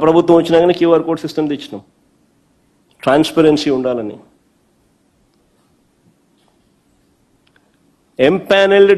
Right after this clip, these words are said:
డిస్టిలరీస్ నుంచి మాత్రమే లిక్కర్ వచ్చేది. ఆ ఎంపానల్డ్ డిస్టిలరీస్ కూడా కొన్ని వందల కోట్ల రూపాయలు ఖర్చు చేసి డిస్టిలరీలు పెట్టినోళ్ళు. ఆ ఎంపానల్డ్ డిస్టిలరీస్ కూడా మేము, మేము ఎంపానల్ చేసింది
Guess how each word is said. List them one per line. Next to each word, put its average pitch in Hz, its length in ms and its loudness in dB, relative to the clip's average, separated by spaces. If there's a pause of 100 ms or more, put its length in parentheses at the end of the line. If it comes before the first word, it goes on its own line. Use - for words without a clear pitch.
డిస్టిలరీస్ 185 480 -2 (100)
నుంచి 180 160 -2 (100)
మాత్రమే 185 440 -2
లిక్కర్ 170 260 -6
వచ్చేది. 110 320 -10 (800)
ఆ 113 60 -2 (140)
ఎంపానల్డ్ 170 480 2 (220)
డిస్టిలరీస్ 160 520 0
కూడా 165 200 2
కొన్ని 151 260 2
వందల 160 360 4
కోట్ల 156 300 -6
రూపాయలు 147 340 -6
ఖర్చు 147 280 -4
చేసి 151 240 -6 (380)
డిస్టిలరీలు 156 420 0
పెట్టినోళ్ళు. 123 420 -6 (1200)
ఆ 113 120 -2 (160)
ఎంపానల్డ్ 175 600 2
డిస్టిలరీస్ 165 420 0
కూడా 165 200 2
మేము, 156 180 4 (200)
మేము 156 220 4
ఎంపానల్ 160 420 -4
చేసింది 131 260 -10